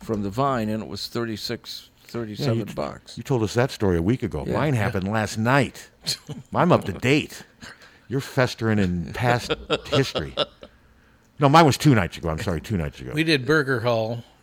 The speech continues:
Speaker 1: Yeah.
Speaker 3: a couple nights ago.
Speaker 1: What'd you get?
Speaker 2: A
Speaker 3: I
Speaker 2: burger?
Speaker 3: got the tenderloin and, um, cheese curds, fried
Speaker 2: Yeah.
Speaker 3: cheese curds,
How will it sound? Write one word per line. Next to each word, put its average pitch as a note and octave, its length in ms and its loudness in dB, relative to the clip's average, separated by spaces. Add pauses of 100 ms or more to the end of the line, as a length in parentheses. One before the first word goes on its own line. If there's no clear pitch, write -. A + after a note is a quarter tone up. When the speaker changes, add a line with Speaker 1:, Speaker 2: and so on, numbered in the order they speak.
(120)
Speaker 1:
Yeah. A#2+ 140 2
Speaker 3:
a B2 40 4
couple A#2+ 240 -2
nights A2 300 -6
ago. G2 300 -10 (360)
Speaker 1:
What'd F#2+ 200 -6
you F#2 60 -8
get? G#2 280 -2 (680)
Speaker 2:
A - 20 -2
Speaker 3:
I D3 160 4
Speaker 2:
burger? G#3 60 6
Speaker 3:
got D#3 360 6
the D3 100 0
tenderloin E3 840 4
and, C#3 680 -2
um, B2+ 640 -4 (140)
cheese C#3+ 600 -2
curds, D3 720 -2 (720)
fried B2 300 2
Speaker 2:
Yeah. A2+ 60 2
Speaker 3:
cheese C3+ 280 -2
curds, C3+ 560 -2